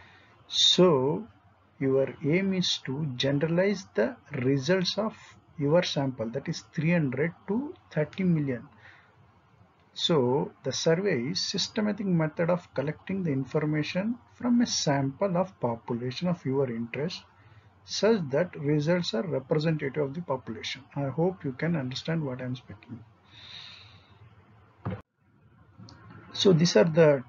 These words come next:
types of the surveys, like descriptive and analytical. Descriptive, under descriptive, there are two types, cross-sectional, longitudinal. Under analytical, cross-sectional and longitudinal. So there is no difference between these two.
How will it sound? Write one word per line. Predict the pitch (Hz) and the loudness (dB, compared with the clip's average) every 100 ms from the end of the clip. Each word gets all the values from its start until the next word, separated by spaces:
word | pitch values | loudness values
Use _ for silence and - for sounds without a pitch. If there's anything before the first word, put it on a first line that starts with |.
| - | -2
types | 170 180 185 | -2 2 0
of | 160 | 0
the | 143 | -4
surveys, | - 135 127 185 - | -2 0 0 -2 -2
like | 139 127 | -2 -2
descriptive | 127 151 - 175 175 - 202 240 - | -2 -2 0 0 -2 -4 -2 -2 -2
and | 160 208 - | -4 -4 -2
analytical. | 143 139 127 - - 131 170 - _ _ _ - | -2 0 -2 -6 -10 -8 -8 -12 _ _ _ -2
Descriptive, | 160 - 214 208 208 202 226 - - - | 0 0 -2 -2 -2 0 -2 -4 -16 -2
under | 151 180 202 190 165 | 2 4 2 -2 -2
descriptive, | 175 - 135 123 160 240 | 0 0 -2 -2 -4 -2
there | 151 151 | 0 2
are | 147 - | 0 0
two | 160 151 | -4 -2
types, | 120 123 - - - - - - _ | -4 -6 -10 -16 -20 -20 -20 -20 _
cross-sectional, | - 151 - 165 - 170 180 269 285 | 0 0 2 -4 0 0 2 -2 -6
longitudinal. | 131 131 131 127 120 113 127 220 - _ _ - | -4 -2 -2 -2 -4 -4 -8 -12 -16 _ _ -4
Under | 131 131 127 | 0 0 0
analytical, | 156 156 156 165 196 220 - - - - _ | 2 2 0 -2 -2 -2 -6 -18 -20 -20 _
cross-sectional | - 151 - 156 - 170 | 0 0 2 -2 2 2
and | 180 | 2
longitudinal. | 139 127 123 113 113 113 135 | 2 2 0 -2 -4 -6 -6
So | - 170 | -2 0
there | 147 139 | 2 2
is | 143 | 2
no | 160 190 | 2 0
difference | 143 139 156 156 | 0 -2 0 -2
between | 143 135 135 127 123 | 0 -4 0 0 0
these | 143 - | -2 -2
two. | - 165 233 240 | -2 -2 -4 -10